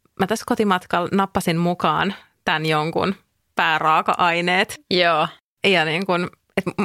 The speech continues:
Speaker 1: siellä kotona ei ole ikinä mitään, että sä vaan, niin kuin, casualisti nappaat siitä matkalta kotiin jotain.
Speaker 2: Aina tuoretta, siis
Speaker 1: Aina
Speaker 2: missä
Speaker 1: tuoretta.
Speaker 2: olevaa.
Speaker 1: Kyllä,
Speaker 2: Mm.
Speaker 1: joo. Ja sit siellä jääkaapissa on vaan tyyli joku samppanjapullo.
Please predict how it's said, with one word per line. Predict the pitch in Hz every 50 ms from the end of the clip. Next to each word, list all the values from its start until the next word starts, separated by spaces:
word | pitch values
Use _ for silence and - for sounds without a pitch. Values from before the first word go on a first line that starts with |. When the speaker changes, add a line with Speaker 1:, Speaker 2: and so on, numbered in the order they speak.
| - - -
Speaker 1:
siellä | - - 208 202
kotona | - 247 - 233 - 190
ei | 185
ole | 170 -
ikinä | 226 - 202 185 180
mitään, | 180 190 185 185 185 165 160 160 -
että | - 175 - -
sä | 185
vaan, | 170 170 165 160 165
niin | 165 170 180
kuin, | 190 175 180 185 -
casualisti | - 269 226 214 214 190 165 170 180 - 165
nappaat | 165 165 180 - _ - - - 202 -
siitä | 185 180 185 - 175
matkalta | 165 190 - - - - - - 202
kotiin | - 196 190 - - - - 220 220 - -
jotain. | 180 175 175 - 196 - 208 214 220 - _ _ -
Speaker 2:
Aina | 214 220 214 202 190
tuoretta, | - 180 170 156 147 - - - - -
siis | - - 220 240
Speaker 1:
Aina | 262 269 233 -
Speaker 2:
missä | - 180
Speaker 1:
tuoretta. | 165 - 160 165 160
Speaker 2:
olevaa. | 165 165 180 202 - - _ - -
Speaker 1:
Kyllä, | 262 247 196 - 202 190
Speaker 2:
Mm. | 180 180 185 196
Speaker 1:
joo. | 190 175 170 180 - _ - - - - _ -
Ja | 196 185
sit | - 190 190
siellä | - 175 165 160
jääkaapissa | 151 160 - - - - 196 - -
on | - 196
vaan | - - 190
tyyli | - - - 202 - -
joku | 220 - - 226 226 _ _ _ _ _ _
samppanjapullo. | - - - - 160 - 196 196 202 - 202 202 202 214 220